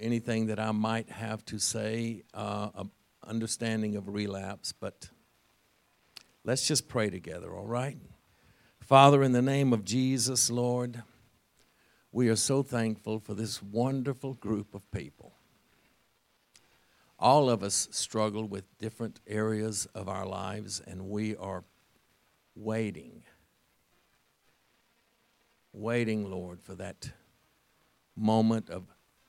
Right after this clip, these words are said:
strength, of deliverance, of however we see it, however we word it. For most of us, Lord, it's gonna be when we breathe our last breath, but that's all right too, because on that journey, Father,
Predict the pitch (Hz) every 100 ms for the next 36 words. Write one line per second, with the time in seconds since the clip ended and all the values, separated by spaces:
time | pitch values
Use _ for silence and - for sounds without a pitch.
0 | _ - - 117 117 117 120 - - -
1 | 90 92 95 113 120 98 117 120 - 92
2 | 82 _ _ _ _ _ - 113 113 123
3 | 120 117 120 117 - 120 117 113 107 107
4 | 107 123 110 113 117 110 101 113 113 113
5 | 117 - - - _ _ _ _ _ _
6 | _ _ _ _ _ - 110 120 151 -
7 | 110 101 101 - 107 107 107 104 110 107
8 | 101 110 107 107 104 98 107 110 101 98
9 | 104 95 101 95 - 95 101 101 104 -
10 | 95 - 107 113 - 110 110 101 104 98
11 | - 117 101 92 95 - 98 98 98 -
12 | 113 120 120 113 104 101 113 110 92 80
13 | - 98 87 87 82